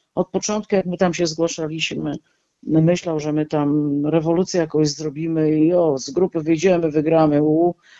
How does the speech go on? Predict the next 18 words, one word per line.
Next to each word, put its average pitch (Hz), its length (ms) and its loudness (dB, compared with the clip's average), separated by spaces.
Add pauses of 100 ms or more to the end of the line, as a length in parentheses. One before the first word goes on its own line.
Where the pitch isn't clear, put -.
(140)
E, 170 360 2
no 202 220 4
nie, 247 260 6
my 185 300 0 (140)
po 196 120 0
pierwsze 202 380 0
nie 196 80 -6
jesteśmy 190 440 -10
klubem, 185 400 0 (380)
który 185 280 2
posiada, 175 560 -2 (360)
mm, 165 360 0
takie 180 280 -2
zasoby 170 420 -10
finansowe, 156 720 -6 (420)
żeby 147 380 -2
sobie 151 320 -6
pozyskać, 143 840 -6